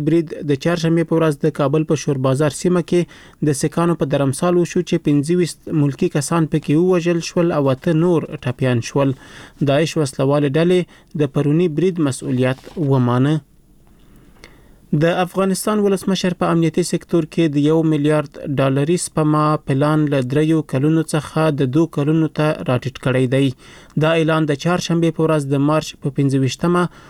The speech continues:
وروسته له هغه وشو چې متحده ایالاتو له افغانستان سره د یو میلیارډ ډالرو مرستې د بندېدو خبره وکړه. د ارګ په یوه اعلامیه کې راغلي چې ولسمشر غني د دفاع او کورنیو چارو وزیرانو ته د ویډیو کنفرانس له لارې سپارښتنه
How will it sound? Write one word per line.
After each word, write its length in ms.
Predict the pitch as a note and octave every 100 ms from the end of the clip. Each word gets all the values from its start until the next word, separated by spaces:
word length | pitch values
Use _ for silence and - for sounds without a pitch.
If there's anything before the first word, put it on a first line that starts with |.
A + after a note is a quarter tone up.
| - -
وروسته 400 | E3 F3+ - E3
له 100 | D3+
هغه 200 | D#3+ E3
وشو 200 | E3 -
چې 260 | D3+ D#3+ D3+
متحده 380 | D3 C3+ D3 D#3
ایالاتو 500 | D3+ D3 D3 D3+ C#3
له 100 | C3
افغانستان 540 | B2+ C3 B2+ D#3 D3+ D#3
سره 180 | D3+
د 120 | C#3+ C#3+
یو 80 | D#3 D3+
میلیارډ 340 | C#3+ C3+ C3
ډالرو 320 | C3 D3+ C#3
مرستې 320 | C#3+ E3 - D3+
د 140 | C#3 B2+
بندېدو 420 | B2+ C3 C3+ D#3+ D3 -
خبره 400 | C3+ B2+ C3 B2+
وکړه. 340 | B2+ C#3 C#3 C3+ - _ _ _ _ _ - - - - - - C#3+
د 40 | D3 D3
ارګ 180 | D#3 -
په 80 | D3+
یوه 180 | C#3+ C#3+
اعلامیه 380 | C#3 C3+ C3+ D3+
کې 180 | - C#3
راغلي 300 | C3 C#3 F3+
چې 180 | E3+ E3+
ولسمشر 500 | D#3+ D#3 E3 D#3 D#3 C#3+
غني 240 | D3+ D#3 D#3
د 100 | C#3+
دفاع 300 | C#3 - D3+ D3
او 40 | C3+
کورنیو 360 | D3 C#3 D#3 D#3
چارو 180 | D3+ D3 C#3
وزیرانو 440 | B2+ C3+ D#3+ E3+ D#3
ته 80 | F3 D#3+ - - - D#3
د 140 | D#3+
ویډیو 220 | D#3+ D#3+ D#3
کنفرانس 500 | D#3+ - F3 F#3+ F3 - D#3+
له 80 | D3 D#3
لارې 280 | D#3+ D3+
سپارښتنه 520 | - C#3+ C3+ - F3+